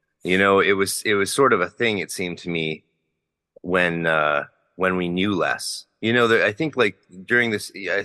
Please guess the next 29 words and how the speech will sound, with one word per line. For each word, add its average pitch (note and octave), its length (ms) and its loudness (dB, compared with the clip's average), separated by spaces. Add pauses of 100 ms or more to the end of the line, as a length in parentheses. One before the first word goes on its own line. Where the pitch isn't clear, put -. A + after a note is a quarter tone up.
I G#2+ 120 2
was G#2 140 -4
thinking C3+ 180 0
about F#2 140 0
this F2 100 -8
the F#2+ 100 -2
other F2+ 140 -2
day, G2 220 2 (400)
you G#2 120 -2
know, G2+ 140 4
during G#2 320 -2
the, F#2+ 240 0 (160)
the G2 80 -8
times A#2 400 -2
when F#2 140 -2
we F2 140 -4
had F#2+ 280 2
all F2 160 2
these E2 240 -8
more F2+ 160 2
rigid E2+ 340 -2
systems F2+ 460 -4
and D#2+ 100 -4
structures G2+ 560 0
coming E2+ 300 -6
together E2+ 480 0
over D#2 160 -4
the D#2+ 80 -6
last, D2 300 -4